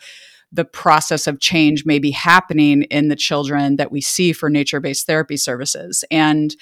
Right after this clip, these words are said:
one, the main thing, like, I, I could go on and on about all the wonderful things that were shared and that, that I learned, but the main thing that was, like, a central, um, construct in the model I developed and the explanation of how the change occurs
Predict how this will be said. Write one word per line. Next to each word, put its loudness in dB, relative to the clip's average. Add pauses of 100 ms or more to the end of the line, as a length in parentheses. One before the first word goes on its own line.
(640)
one, 0
the 0
main 4
thing, 0
like, 0
I, 2
I 0
could -8
go 0
on 4
and 4
on 0
about 2
all 0
the -4
wonderful 0
things 0
that -2
were -4
shared 6
and 0
that, -6
that -2
I 0
learned, 2
but 0 (600)
the 0
main 4
thing 2
that 0
was, -2
like, -2
a -4
central, -2 (200)
um, -2
construct -2
in 0 (120)
the -2
model 2
I 2
developed -6
and 0
the 0
explanation 0
of -4
how -2
the -6
change -2
occurs -6